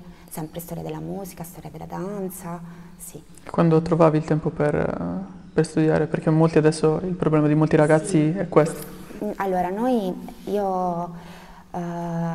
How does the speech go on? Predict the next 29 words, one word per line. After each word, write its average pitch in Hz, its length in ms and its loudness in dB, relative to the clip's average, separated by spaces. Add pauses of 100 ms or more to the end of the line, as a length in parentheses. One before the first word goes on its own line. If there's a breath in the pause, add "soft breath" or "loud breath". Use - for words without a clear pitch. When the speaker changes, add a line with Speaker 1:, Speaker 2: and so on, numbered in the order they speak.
(160)
Speaker 1:
avevamo 170 880 -4
quelle 175 240 -6
due 175 240 -4
ore, 165 460 -4 (440 loud breath)
ehm, 170 680 -6
dalle 165 680 -8
cinque 170 420 -6
che 170 140 -12
tornavamo 170 540 -4
alle 165 160 -2
sette 170 400 -10
che 165 120 -10
si - 260 -12
cenava. 165 560 -10 (720 loud breath)
Eh, 165 300 -4
però 190 180 -4
molto 175 280 -6
spesso - 340 -10
capitava 165 400 -8
anche 165 240 -6
dopo 170 260 -8
cena, 160 380 -8 (800)
ti 165 80 -10
portavi 160 840 -6
i 165 100 -6
libri 165 340 -8
pure 165 280 -10
in 160 220 -8
dormitorio 156 1040 -10